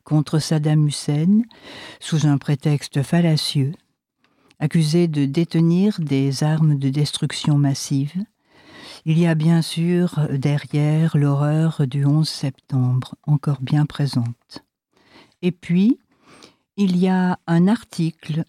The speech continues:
de U S A Today, paru en deux mille dix sur une épidémie d'obésité dans l'armée américaine basée en Irak,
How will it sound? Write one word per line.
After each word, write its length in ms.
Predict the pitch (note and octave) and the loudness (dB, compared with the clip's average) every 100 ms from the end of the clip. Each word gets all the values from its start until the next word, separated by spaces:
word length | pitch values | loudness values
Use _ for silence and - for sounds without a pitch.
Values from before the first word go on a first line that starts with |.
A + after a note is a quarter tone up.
| _ - | _ -6
de 160 | C#3 | -2
U 340 | C#3+ D3 G3 A3+ | 0 2 2 2
S 280 | A3 - - | 0 -6 -2
A 220 | F#3+ G3 | 2 2
Today, 640 | - G#3 G3 D#3 C#3+ D3+ - _ - - | 0 0 0 0 -2 -4 -10 _ -20 -10
paru 360 | - F#3 G#3+ A3 | -2 0 2 4
en 120 | F3 | 4
deux 140 | D#3 G3 | 4 2
mille 240 | F#3+ E3+ | 2 0
dix 300 | D#3+ G3 B3 | -2 -2 -2
sur 340 | - - D#3+ | -6 -4 0
une 140 | D#3+ E3+ | 2 2
épidémie 640 | F3+ G3 F3 F3 F3+ G3+ | 2 0 2 2 2 2
d'obésité 760 | E3 D3 D3+ C#3 D3+ - F3 E3+ | 0 0 -2 -2 -6 -4 0 2
dans 160 | D3 | 4
l'armée 400 | C#3 C#3+ D3+ D3+ | 2 2 2 2
américaine 760 | D3 D3 C#3+ D3+ - D#3 D3+ C#3+ | 2 0 0 -2 0 2 4 2
basée 340 | C#3+ C#3 C#3+ | 2 0 2
en 160 | C#3 C#3 | 2 2
Irak, 600 | C3+ C3 C3 F3+ - | 0 -2 -4 -6 -10